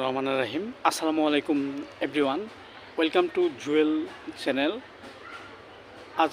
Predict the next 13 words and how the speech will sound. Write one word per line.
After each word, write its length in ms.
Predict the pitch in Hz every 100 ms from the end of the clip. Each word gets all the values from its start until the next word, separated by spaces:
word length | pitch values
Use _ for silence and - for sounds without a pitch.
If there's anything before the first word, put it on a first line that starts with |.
| 160
আপনাদের 240 | 156 147 131
মাঝে 300 | 131 127 170 254 - - - - - - -
একটি 120 | - 160
নতুন 180 | 156 208 202 170
একটি 200 | - 180 151 135
ভিডিও 220 | 131 147 147
নিয়ে 140 | 151 147 135
আলোচনা 300 | 139 156 139 143
করব। 180 | 123 139 170 - - - -
ভিডিওটি 320 | 139 156 160 196
হলো 160 | 160 135 120 - - - -
টনসিল 380 | 165 170 160 185 175
রোগে 260 | 175 147